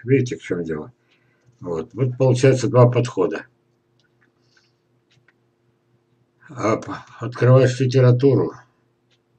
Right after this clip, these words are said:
а берём культурный, с крупными орехами, садим, четыре саженца, три из них дичают, один нет. Средняя статистика. Ну ладно, поехали. Селиванова, Колодина,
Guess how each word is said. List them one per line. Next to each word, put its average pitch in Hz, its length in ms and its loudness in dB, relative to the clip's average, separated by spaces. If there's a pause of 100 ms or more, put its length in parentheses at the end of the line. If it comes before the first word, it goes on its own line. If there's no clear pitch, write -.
(320)
а - 160 -6
берём 92 380 2
культурный, 117 640 0
с - 80 -16
крупными 85 500 -8
орехами, 92 600 -4 (240)
садим, 113 540 -2
четыре 85 400 -6
саженца, 113 540 -4
три 107 220 2
из 95 80 2
них 95 340 -6
дичают, 92 480 -2
один 90 280 -8
нет. - 260 -16 (380)
Средняя 101 400 4
статистика. - 560 -12 (480)
Ну 135 100 4
ладно, 95 320 4
поехали. 101 480 0
Селиванова, 101 800 -4
Колодина, 98 720 -4